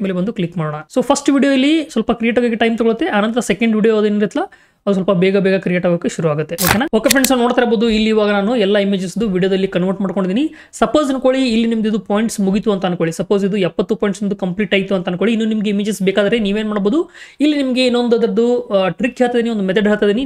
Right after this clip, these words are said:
ನೀವು ಹೇಗೆ ಒಂದು ಟೆಂಪ್ ಮೇಲನ್ನ ಯೂಸ್ ಮಾಡೋದು ಅಂತ. So ಇಲ್ಲಿ ಸಿಂಪಲ್ Google-ಅಲ್ಲಿ ಬರ್ಬೇಕಾಗುತ್ತೆ. Google-ಅಲ್ಲಿ ಬಂದು ಇಲ್ಲಿ simply ನೀವು ಟೆಂಪ್ ಮೇಲ್ ಅಂತ ಸರ್ಚ್ ಮಾಡಿ. ಟೆಂಪ್ ಮೇಲ್ ಸರ್ಚ್ ಮಾಡಿದ ತಕ್ಷಣ ಇದು ಫಸ್ಟ್ ಲಿಂಕ್ ಓಪನ್ ಆಗುತ್ತೆ,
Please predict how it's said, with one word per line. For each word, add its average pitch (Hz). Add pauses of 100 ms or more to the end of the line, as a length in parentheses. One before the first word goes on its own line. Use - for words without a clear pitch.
ನೀವು 196
ಹೇಗೆ 214 (440)
ಒಂದು 202 (240)
ಟೆಂಪ್ 247 (120)
ಮೇಲನ್ನ 226
ಯೂಸ್ 208
ಮಾಡೋದು 202
ಅಂತ. 185 (200)
So -
ಇಲ್ಲಿ 196
ಸಿಂಪಲ್ 208 (340)
Google-ಅಲ್ಲಿ 220
ಬರ್ಬೇಕಾಗುತ್ತೆ. 208
Google-ಅಲ್ಲಿ 202
ಬಂದು 196
ಇಲ್ಲಿ 196
simply 196
ನೀವು 339 (380)
ಟೆಂಪ್ 262 (100)
ಮೇಲ್ 220
ಅಂತ 226 (100)
ಸರ್ಚ್ 185
ಮಾಡಿ. 170 (140)
ಟೆಂಪ್ 254
ಮೇಲ್ 240
ಸರ್ಚ್ 233
ಮಾಡಿದ 214
ತಕ್ಷಣ 220
ಇದು 208
ಫಸ್ಟ್ -
ಲಿಂಕ್ 196
ಓಪನ್ 196
ಆಗುತ್ತೆ, 196